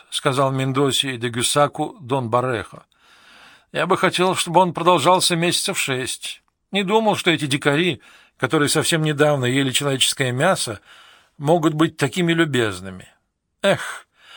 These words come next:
уж этим Вентимилье всегда чертовски везло». «Ты, однако, не захотел бы стать ни красным корсаром, ни зелёным», возразил ему Баск, «а потому не забивай мне уши своей вечной болтовнёй».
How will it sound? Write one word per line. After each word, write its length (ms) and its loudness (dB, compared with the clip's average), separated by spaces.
уж 240 2
этим 380 0
Вентимилье 560 0
всегда 380 0
чертовски 520 -2
везло». 480 -2
«Ты, 120 -2
однако, 440 0
не 120 -2
захотел 420 0
бы 160 0
стать 320 -2
ни 140 -4
красным 480 2
корсаром, 640 0
ни 80 -4
зелёным», 500 -2
возразил 460 0
ему 140 -2
Баск, 380 -2
«а 100 -4
потому 360 2
не 160 0
забивай 440 2
мне 160 2
уши 280 2
своей 300 0
вечной 400 0
болтовнёй». 720 -2